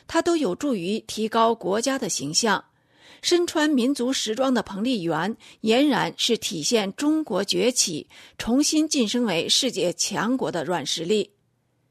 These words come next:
法兰克福汇报的文章接着说，除了中国的第一夫人外，中国的第二夫人、中国二号领导人物、国务院总理李克强的夫人程红也开始越来越多地为公众所熟悉。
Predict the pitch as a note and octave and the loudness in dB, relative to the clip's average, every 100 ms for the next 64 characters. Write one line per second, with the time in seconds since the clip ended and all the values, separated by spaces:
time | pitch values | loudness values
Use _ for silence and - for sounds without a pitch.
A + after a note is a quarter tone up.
0 | _ _ _ _ _ C#4+ B3 C#4 E4+ C4 | _ _ _ _ _ 4 6 6 4 2
1 | - A#3+ B3 C4+ B3+ G3+ F3+ G#3+ B3 A#3+ | 2 0 2 2 2 0 -2 0 2 2
2 | B3+ A#3+ - E3 E3+ - _ _ _ _ | 2 2 0 -2 -4 -6 _ _ _ _
3 | _ - - - D4+ D#4+ B3 D#4 E4 A3 | _ -20 -20 -4 4 4 4 0 0 -2
4 | G#3 G3 B3 B3 C#4+ - C4+ F#3 A3 G3+ | -2 -2 0 0 0 0 -2 0 2 2
5 | - - C4 C4 G3 G3 - D4 A#3+ - | 0 0 2 2 2 0 2 2 2 -2
6 | - G3+ E3+ E3 A3 - - - C#4 C4 | -2 0 0 -2 -6 -16 -10 2 2 4
7 | F#3+ - A#3+ G#3+ A3 F#3 A3 A#3 F3+ F3 | 2 4 4 2 0 -2 0 2 2 0
8 | F3+ A3 A3 - - - - C#4+ E4 D#4 | -2 0 -2 -4 -16 -10 2 4 4 4
9 | A#3 A3+ C4 B3 A#3+ - B3+ - G#3 A3 | 0 0 2 2 0 -4 -4 -2 -4 -4
10 | G3 C#4 A#3 F3+ - G3 B3+ - - G#3 | -6 -4 -2 -2 -6 -4 -4 -4 -4 -4
11 | C#4 - - - A3+ A3 - D#4 D#4 - | -6 -14 -14 0 2 2 -2 -4 -4 -4
12 | E3 B2+ - C4 G3+ D#3+ G3 A3 F3+ B3 | -4 -4 -2 2 2 2 0 0 2 2
13 | B3 E3 - G3 F#3+ - C4+ C#4 G#3+ - | 4 0 -2 0 0 2 0 2 -2 -4
14 | C#3+ - D#3+ F3+ G3+ F3 | -8 -8 -6 -4 -2 -4